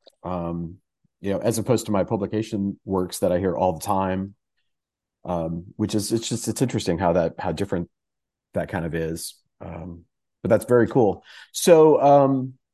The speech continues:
l-, let me ask you this. Do you have a, I, that seems very fairy tale. You showed up in L A with a job.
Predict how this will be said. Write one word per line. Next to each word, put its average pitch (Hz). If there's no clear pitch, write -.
l-, 147
let 165
me 190
ask 165
you 147
this. 165
Do 127
you 170
have 147
a, 101
I, 98
that 143
seems 160
very 123
fairy 135
tale. 87
You 90
showed 117
up 113
in 110
L 107
A 107
with 117
a 139
job. 90